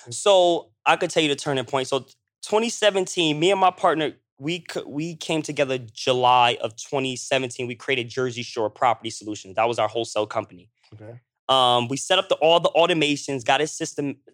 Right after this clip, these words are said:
Speaker 1: um, systemized. We did, like, three deals from July to the end of the year.
Speaker 2: Mm-hmm.
Speaker 1: So going into the,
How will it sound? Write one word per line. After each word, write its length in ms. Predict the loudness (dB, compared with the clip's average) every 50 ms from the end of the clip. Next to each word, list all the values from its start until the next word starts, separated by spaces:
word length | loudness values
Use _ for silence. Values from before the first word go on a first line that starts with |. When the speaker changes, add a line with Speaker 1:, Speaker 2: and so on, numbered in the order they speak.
| _ -6
Speaker 1:
um, 100 | -4 -4
systemized. 580 | -4 -4 -6 -6 -4 -4 0 2 2 2 0 0
We 60 | 0
did, 120 | 2 2
like, 180 | 2 2 2 -2
three 160 | -4 -6 -6
deals 400 | -4 -2 0 2 2 2 0 -2
from 300 | -4 -6 -4 -4 -4 -4
July 400 | -4 -4 0 4 4 6 6 4
to 140 | 2 -2 -6
the 80 | -6 -6
end 180 | -6 -6 -8
of 40 | -8
the 60 | -8
year. 280 | -10 -10 -12 -14 -16 _ _ _ _ _
Speaker 2:
Mm-hmm. 120 | _ _ _ _ _ _ _ _
Speaker 1:
So 200 | -4 -2 -2 0
going 280 | 2 2 2 4 4
into 220 | 2 0 0 -2 -2
the, 140 | -2 -2 -2